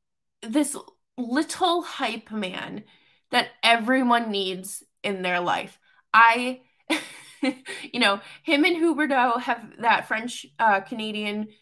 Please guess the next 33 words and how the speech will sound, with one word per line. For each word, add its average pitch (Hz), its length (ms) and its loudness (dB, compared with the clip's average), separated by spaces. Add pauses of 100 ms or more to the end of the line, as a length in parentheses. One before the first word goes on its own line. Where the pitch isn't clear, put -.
that, 180 200 -6 (200)
uh, 180 220 4
Quebec 220 420 -2
connection, 202 640 -4 (360)
and 208 360 -2 (100)
they 233 520 0 (100)
<laughs> - 100 -14
have 285 420 0
just 233 220 -6 (320)
formed 254 380 -2
this 294 160 -6
bond 185 580 2 (360)
that 220 240 4
is 202 320 0 (100)
absolutely 214 640 -4
adorable. 185 500 0
You 202 160 -6
see 240 260 -6
it 233 200 -8 (320)
on 233 180 2
the 220 140 -6
ice, 208 400 0
you 233 100 -12
see 240 280 -4
it 214 120 -2
on 220 140 -2
social 226 360 -6
media 202 640 -2
with, 196 360 -4 (460)
<laughs> - 440 -14
uh, 190 340 8 (380)
Huberdeau 233 500 4
calling 220 680 2